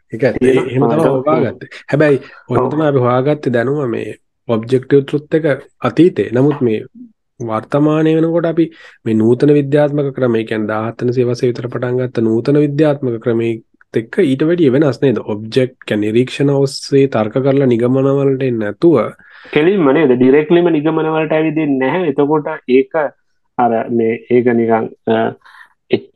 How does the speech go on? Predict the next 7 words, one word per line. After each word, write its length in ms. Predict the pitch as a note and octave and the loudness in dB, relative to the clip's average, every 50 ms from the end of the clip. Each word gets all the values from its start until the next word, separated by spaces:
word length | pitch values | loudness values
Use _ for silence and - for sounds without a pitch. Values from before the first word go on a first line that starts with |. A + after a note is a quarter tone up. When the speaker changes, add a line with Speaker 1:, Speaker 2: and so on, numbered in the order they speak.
| _ _ _ - | _ _ _ 0
Speaker 2:
ඊට 160 | C3 C3 D3+ | 0 2 2
වැඩිය 400 | C3+ A#2+ G#2+ G#2 A#2+ C3+ D3+ D#3+ | 2 2 2 2 2 4 4 4
ගිහිල්ලා 520 | D3+ D3+ D#3 D#3 E3+ F#3 F#3+ F3+ F#3 F3 - - - - | 4 4 4 4 4 4 4 4 4 4 0 -2 -6 -8
අපි 280 | - - - C#3+ C#3 C3+ | -6 -2 2 2 2 4
වෙනම 360 | B2 A#2+ B2 C3 - E3 F3+ E3+ - - | 4 2 2 0 0 -2 -2 -2 -2 -2
හයිපොතීසිස් 760 | - A2+ A2+ B2 B2 D3+ D#3 D3 D#3+ D3 C#3+ D#3+ D3+ - - _ _ - | -2 0 0 2 4 2 2 2 2 -2 -2 -4 -8 -8 -10 _ _ -12
හදාගෙන 680 | - - C3 B2+ C3+ C3+ C#3 D3+ D#3 D#3 E3+ F3 F3+ | -6 -4 -2 0 2 0 0 0 -2 -2 -2 -2 0